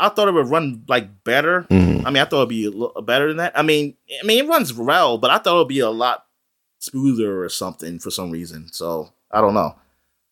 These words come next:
Speaker 1: Uh, um, I mean, it, it runs, it runs all right. It runs, it probably runs a little bit better than what it does if I put everything up on my P C, but it didn't, like, I was thinking, like, "Man, it's gonna look like sixty frames per second," some shit like
Speaker 2: Yeah.
Speaker 1: that. It didn't feel like that.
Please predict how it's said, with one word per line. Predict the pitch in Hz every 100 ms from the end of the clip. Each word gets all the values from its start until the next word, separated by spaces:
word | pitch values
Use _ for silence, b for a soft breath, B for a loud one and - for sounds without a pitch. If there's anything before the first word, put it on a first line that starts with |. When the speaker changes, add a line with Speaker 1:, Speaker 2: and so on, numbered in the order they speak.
| _ _ -
Speaker 1:
Uh, | - 104
um, | 98 92 92 92
I |
mean, | 123 127
it, | 143 165
it | 233
runs, | 285 202 -
it | 220
runs | 233 143
all | 147
right. | 143 90 - _ _ _ -
It |
runs, | 127 143 110 110 101
it | 139 135
probably | 269 254
runs | 190 147
a |
little | 147
bit | 135 107
better | 123 120
than | 113 107 95 _ _ _ _
what | 98 117
it | 98
does | - 117 107 104
if |
I | 110
put | - 104
everything | 117 113 117 104
up | 110
on | 104
my | 98
P | - 120
C, | - 104 117
but | 127 113 78 - _ _ _ _ _ _ _ _ -
it | 170
didn't, | 170 160 - _ _ _
like, | 139 127 120
I | 120
was | 151
thinking, | - 110
like, | 90 98
"Man, | 143
it's | 110
gonna | 101
look | 87
like | 76
sixty | - - -
frames | 107 127 113
per |
second," | 110 131 123 95
some | - - 85
shit | - 82 -
like | 53 - -
Speaker 2:
Yeah. | 55
Speaker 1:
that. | 76
It | -
didn't | 151 143
feel | 113 107
like | 78 73
that. | 69 -